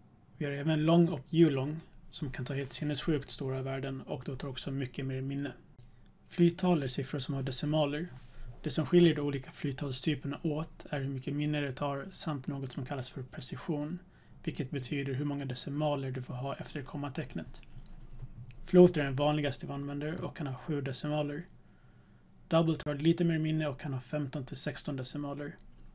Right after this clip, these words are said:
Sen finns det decimal som sällan används och bara när det behöver finnas extrem noggrannhet. Den kan ha cirka tjugoåtta till tjugonio decimaler. Vi har bool som står för boolean.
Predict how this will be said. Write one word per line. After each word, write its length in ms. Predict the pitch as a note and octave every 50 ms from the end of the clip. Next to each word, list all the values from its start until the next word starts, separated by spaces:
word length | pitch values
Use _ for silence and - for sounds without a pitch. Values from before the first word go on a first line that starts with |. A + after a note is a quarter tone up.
| - - - - - - - -
Sen 180 | - - E3 C#3+
finns 180 | - E3+ C3+
det 60 | - C#3+
decimal 560 | C#3 E3+ F3 - - - D3+ D3 D3+ D3+ E3 -
som 320 | - - D#3 D3 - -
sällan 380 | - - - E3 D#3+ E3 D#3 D3+
används 520 | D3 D3 D3 D3 C#3+ C#3+ C#3+ C3+ - -
och 220 | - - - - - -
bara 260 | D3+ D3 C#3+ C#3+ C#3+
när 120 | C#3 C3+
det 60 | C3
behöver 280 | C3 C3+ C3 C3 C3 C3
finnas 380 | B2+ - D3 C#3 C3 C3 - -
extrem 400 | - - - - - D3+ C3+ C3+
noggrannhet. 760 | C3+ C#3 C#3+ C3+ D3 D3 C#3 C3 D3 D3+ - - - - - - - - - - - - - - - - - -
Den 120 | - D3+
kan 140 | C3 D#3+ D#3
ha 60 | C#3+
cirka 320 | B2+ - D3 C#3+ C3 - C3
tjugoåtta 360 | - F3 E3 - - - C#3+
till 160 | C3+ - C#3+
tjugonio 440 | B2+ - C#3 C#3+ C#3+ D3 D3 D3 C#3+
decimaler. 580 | C3 C3+ - - D3 C#3+ C#3+ C#3 C#3 C3+ - - - - - - - - - - - - - - - - - - - - - - - - - -
Vi 100 | - E3
har 160 | C3+ D3 D3+
bool 400 | C#3 C3+ D#3+ D#3 D#3 E3+ G3+ G3+ F3+
som 180 | - - D3+ B2
står 140 | - D3+
för 140 | C3 - D#3
boolean. 520 | C#3 C3 D#3 D#3 C#3+ C3+ C#3 D3 E3+ F3+